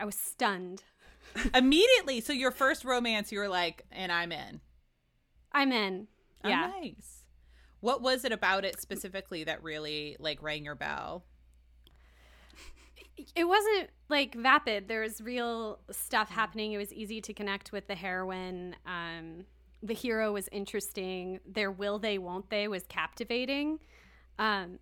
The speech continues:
Speaker 1: which I'd never read a book where that was captivating. <laughs> Um, and it also,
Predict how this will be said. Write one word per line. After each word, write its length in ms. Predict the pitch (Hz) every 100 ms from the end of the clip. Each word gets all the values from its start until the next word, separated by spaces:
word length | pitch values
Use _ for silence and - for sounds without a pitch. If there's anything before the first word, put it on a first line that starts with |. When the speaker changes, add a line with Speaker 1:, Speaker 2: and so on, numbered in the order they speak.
| -
Speaker 1:
which 200 | 226 226
I'd 140 | 240 226
never 280 | 220 233
read 160 | 202 196
a 60 | 175
book 300 | - 180 -
where 120 | 262
that 180 | 254 262
was 120 | 247
captivating. 680 | - 247 240 262 262 247 262 - - -
<laughs> 120 | 285 - - - - - - -
Um, 600 | - 220 202 190 185 190 - - - - - - - -
and 100 | 320
it 220 | 330 320 -
also, 520 | 330 403 480 403 277